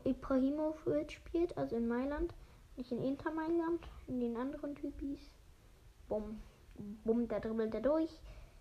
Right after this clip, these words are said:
Dribbeln, dribbeln, dribbeln. Macht sehr Spaß. Und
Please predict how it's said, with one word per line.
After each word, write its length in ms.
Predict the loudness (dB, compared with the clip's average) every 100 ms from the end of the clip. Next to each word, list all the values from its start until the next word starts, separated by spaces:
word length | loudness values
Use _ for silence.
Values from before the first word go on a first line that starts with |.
| -16 -6
Dribbeln, 500 | 0 4 6 6 4
dribbeln, 580 | 2 4 6 6 4 2
dribbeln. 680 | 6 8 10 10 8 6 2 -6
Macht 360 | -2 -2 -2 -6 -10 -14
sehr 300 | -10 -8 -8 -10
Spaß. 680 | -14 -16 4 8 8 6 -14 -20 -20 -20 -20 -20 -20 -18 -18 -18 -16 -4 8
Und 420 | 10 10 6 -8